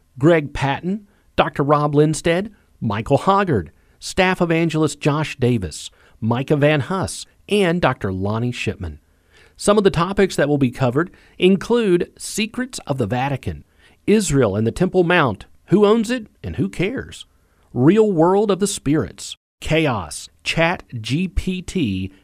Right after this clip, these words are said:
A I, and the platform for the Antichrist.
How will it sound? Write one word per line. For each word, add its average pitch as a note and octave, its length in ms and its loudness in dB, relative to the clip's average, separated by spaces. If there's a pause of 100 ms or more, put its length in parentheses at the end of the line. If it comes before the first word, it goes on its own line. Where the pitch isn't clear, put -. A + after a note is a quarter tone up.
(140)
A G3+ 240 4
I, A#2 400 -2
and B2+ 100 0
the A#2+ 80 2
platform A2 720 -4
for A2+ 140 -6
the A#2 180 -4
Antichrist. G2 720 -8